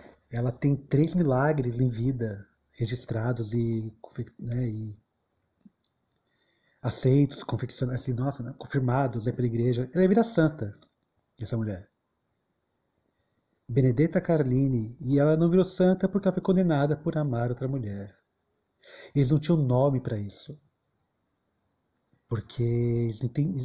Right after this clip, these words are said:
primeiro achavam que isso era, <laughs> não existia, né? Porque como, pra, como uma mulher vai fazer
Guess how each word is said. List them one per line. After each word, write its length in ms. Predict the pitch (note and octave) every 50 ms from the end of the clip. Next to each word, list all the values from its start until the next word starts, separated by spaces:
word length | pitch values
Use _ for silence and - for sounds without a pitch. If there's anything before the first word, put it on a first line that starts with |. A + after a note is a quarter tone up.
| E3 - - _ _
primeiro 200 | D3+ D#3 F#3 G3+
achavam 240 | - - F#3 F3+
que 60 | - G#3
isso 100 | - -
era, 100 | F3+ F#3
<laughs> 460 | E3+ F3 - - _ _ D#3 - -
não 120 | F3 D#3+ D#3
existia, 600 | D3 D3+ D3+ D3+ - - - A#2+ A2 G#2 G#2 - - _ _ _ _ _ _ _ _ _ - - - - _ _
né? 240 | - A#2+ A2+ A2+ A#2+ -
Porque 520 | - B2 - - - B2 A#2+ A#2+ A#2 A#2 A2+ - _
como, 520 | - - - F#3 C#3 A2+ A2 G#2 G#2 G#2+ - _ _ _ _ _ _
pra, 140 | C#3 C3
como 400 | B2+ - - - - E3 D#3 D3
uma 80 | C#3 C3
mulher 280 | B2+ B2+ A#2 A#2 A#2+ B2
vai 80 | A#2+
fazer 520 | - A#2+ G#2+ A#2 A#2+ A#2+ A#2 A#2 A2+ G#2+